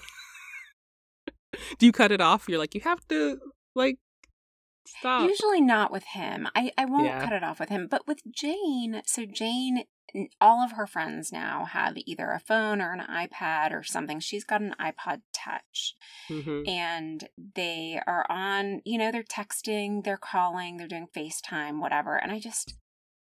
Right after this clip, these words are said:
Speaker 2: today, she was playing Minecraft with her friend who lives a street over. And I was like, "Get out of here.
Speaker 1: <laughs>
Speaker 2: Go over to her house. Go sit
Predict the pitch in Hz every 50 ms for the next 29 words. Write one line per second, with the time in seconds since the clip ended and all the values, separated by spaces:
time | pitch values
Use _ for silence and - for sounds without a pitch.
0 | _ - - 269 277 277 302 311 302 285 277 262 226 - - - - 247 240 233
1 | - - - 254 240 233 220 196 190 208 233 247 - - 190 190 - - - 196
2 | 208 185 170 - - 190 196 196 190 185 196 190 165 170 160 165 175 160 - -
3 | - - 190 175 170 - - 180 190 190 170 175 156 160 - - - 190 196 185
4 | 180 - 190 185 175 - - _ 208 - - 240 233 247 302 - - 392 381 -
5 | 269 311 - 622 622 - 381 262 247 254 - - 247 262 247 220 196 180 170 151
6 | - - - - 220 - - - 208 196 - _ - 208 196 302 254 247 254 262
7 | 269 285 302 339 359 - - - 262 262 254 254 302 330 320 - - 262 285 285
8 | - 294 302 311 - - - - 427 508 - 285 214 - - - - - - -
9 | - - - - - _ _ - 254 294 370 370 - - - 359 415